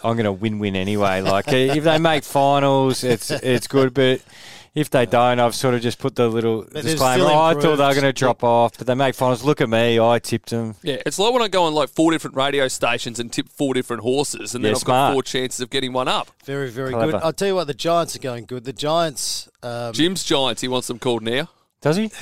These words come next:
Speaker 3: Well, 'cause they're winning again. <laughs>
Speaker 2: Well, they, they were, they were pretty good against the Bulldogs last week, and I thought the Bulldogs were fairly good.
Speaker 3: Yep.
Speaker 2: Um, it was just that last quarter, and,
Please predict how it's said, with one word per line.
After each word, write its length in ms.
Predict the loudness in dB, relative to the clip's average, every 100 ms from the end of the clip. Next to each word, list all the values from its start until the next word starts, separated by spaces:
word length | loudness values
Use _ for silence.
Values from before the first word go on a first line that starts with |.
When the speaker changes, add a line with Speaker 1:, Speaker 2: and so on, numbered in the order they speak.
| -20 -20 -20 _ _
Speaker 3:
Well, 140 | -20
'cause 160 | -18 -6
they're 140 | -4
winning 260 | -2 -2 -2
again. 300 | -2 0 -2 -4
<laughs> 80 |
Speaker 2:
Well, 160 | -2 -2
they, 100 | -2
they 320 | -4 0 2
were, 60 | 0
they 220 | -2 0
were 100 | 0
pretty 260 | 0 -4 0
good 140 | 2
against 280 | 2 0 -2
the 60 |
Bulldogs 480 | -4 0 2 0 0
last 320 | -2 -2 -2
week, 240 | -4 -6 -6
and 100 | -8
I 60 |
thought 220 | -8 -8 -8
the 80 |
Bulldogs 440 | -6 -4 -2 -4 -8
were 60 |
fairly 400 | -10 -8 -8 -8
good. 400 | -8 -10 -8 -8
Speaker 3:
Yep. 280 | -6 -6 -6
Speaker 2:
Um, 500 | -6 -2 -2 -2 -6 -12
it 60 |
was 100 | -10
just 160 | -8 -8
that 160 | -8
last 320 | -4 -4 -4 -8
quarter, 380 | -8 -8 -8
and, 120 | -10